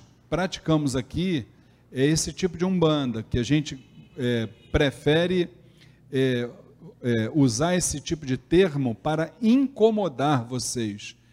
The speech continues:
Que pra mim seria muito cômodo chegar e dizer assim, "Não, você pode ficar tranquilo que você não precisa estudar muito não, que a espiritualidade vai te ajudar."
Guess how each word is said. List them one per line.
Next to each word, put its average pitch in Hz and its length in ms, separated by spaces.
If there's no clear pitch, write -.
Que - 60
pra 131 180
mim 165 120
seria 160 300
muito 160 280
cômodo 160 520
chegar 143 340
e 170 40
dizer 151 100
assim, 143 200
"Não, 180 220
você 156 140
pode 175 240
ficar 190 160
tranquilo 175 540
que 180 320
você - 160
não 160 100
precisa 185 220
estudar 165 420
muito 160 280
não, 156 280
que 175 520
a 135 100
espiritualidade 147 880
vai 156 140
te 170 120
ajudar." 120 480